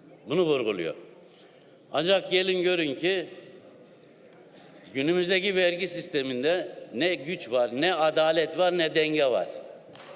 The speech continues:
Gelir idaresinin, gelir idaresinin balans ayarını bozdu A K P. Tamamen haksız,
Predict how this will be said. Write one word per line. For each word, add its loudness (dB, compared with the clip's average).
Gelir 2
idaresinin, 2
gelir 4
idaresinin 2
balans 4
ayarını 2
bozdu 4
A 4
K -2
P. -6
Tamamen 4
haksız, 2